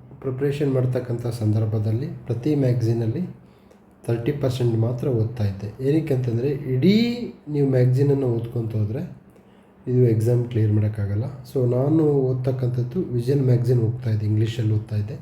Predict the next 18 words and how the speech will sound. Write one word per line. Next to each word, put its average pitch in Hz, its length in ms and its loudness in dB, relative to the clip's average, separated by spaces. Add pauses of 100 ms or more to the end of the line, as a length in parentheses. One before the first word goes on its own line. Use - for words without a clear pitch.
(840)
So 185 140 2
ಕನ್ನಡದಲ್ಲಿ 190 420 6
ಸಾಕಷ್ಟು 151 460 -2
ಮ್ಯಾಗಝೀನ್ಗಳಿದ್ದಾವೆ. 123 880 0 (840)
ತಾವು 123 180 6
ಯಾವುದೇ 131 420 6
ಮ್ಯಾಗಝೀನ್ 147 380 4
ಓದಿ, 131 440 -2 (720)
ಎಲ್ಲದರಲ್ಲೂ 180 760 6
ತರ್ಟಿ 143 540 -4
to 175 120 0
minimum 143 380 0
thirty, 139 420 0
maximum 131 540 -2
forty 117 420 -2
percentage 113 440 -2
ಮಾತ್ರ 123 380 0
ಓದಿ, 117 340 2